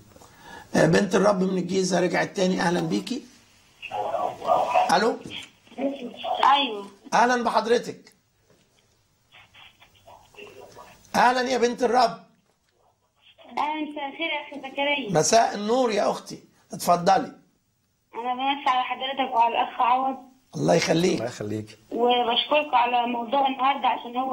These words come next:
Speaker 2: بقاله فترة شاغلني جدا.
Speaker 1: تمام.
Speaker 2: والنهاردة فعلا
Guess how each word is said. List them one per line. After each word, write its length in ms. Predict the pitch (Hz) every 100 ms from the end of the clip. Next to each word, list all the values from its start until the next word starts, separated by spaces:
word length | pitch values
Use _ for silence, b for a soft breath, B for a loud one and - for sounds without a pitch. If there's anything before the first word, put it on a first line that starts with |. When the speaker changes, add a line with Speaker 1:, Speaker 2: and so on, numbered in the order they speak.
| 247
Speaker 2:
بقاله 560 | 233 262 269 247 233 -
فترة 280 | 269 262 233 240
شاغلني 420 | 233 269 254 226
جدا. 420 | 294 254 302 302 302 _ -
Speaker 1:
تمام. 360 | - 165 185 - - _
Speaker 2:
والنهاردة 1080 | - 226 240 233 226 226 233 233 269 294 262
فعلا 400 | 254 269 269 247